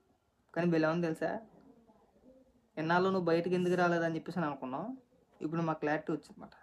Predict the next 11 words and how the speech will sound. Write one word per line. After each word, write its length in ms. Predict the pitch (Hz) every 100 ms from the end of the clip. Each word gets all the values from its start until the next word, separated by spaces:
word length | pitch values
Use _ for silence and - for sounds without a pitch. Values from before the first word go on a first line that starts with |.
| _ _ _ _ _ _ _ _ -
బయటకు 340 | 147 175 196
వస్తే 160 | 190 214
ఇలా 100 | 196
చెప్పులతో 320 | 175 180 175
కొడతారు 500 | 190 165 - - - - _ _ _ _ _ -
అని 180 | 151 147
చెప్పేసాను. 400 | - 147 - - _ _ _ _ _ _ _ 170
దీనికి 220 | 185 185
కూడా 120 | 196
కవరింగ్ 420 | 190 180 180 175
చేయమాకండి 460 | 165 139 - -